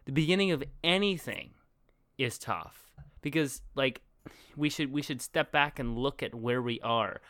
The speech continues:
We are, I, we are four years in to the beginning of Marble Sports. That's it. Started in twenty sixteen, it's twenty twenty. Do twenty twenty minus twenty sixteen, the simple maths, four years. Um, so, I mean, we are at the beginning of something, all right? Think about when, like,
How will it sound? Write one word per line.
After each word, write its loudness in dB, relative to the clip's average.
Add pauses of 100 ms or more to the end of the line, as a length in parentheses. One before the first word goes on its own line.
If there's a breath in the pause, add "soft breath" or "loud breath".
(120)
We 4
are, 6 (360 soft breath)
I, 6
we 4
are 8
four 4
years 4
in 0
to -4
the -4
beginning -2
of -4
Marble 0
Sports. -10
That's -2
it. -2 (540)
Started 6
in 0
twenty 0
sixteen, -4
it's -10
twenty -4
twenty. -10 (160)
Do 0
twenty 0
twenty 0
minus 2
twenty -4
sixteen, -6
the -10
simple -4
maths, -6
four 0
years. -2 (420 soft breath)
Um, 0 (540 soft breath)
so, 2
I 0
mean, 2
we 0
are 6
at 0
the -10
beginning 0
of -6
something, -12 (180)
all -6
right? -2 (280)
Think 0
about 6
when, 4
like, 0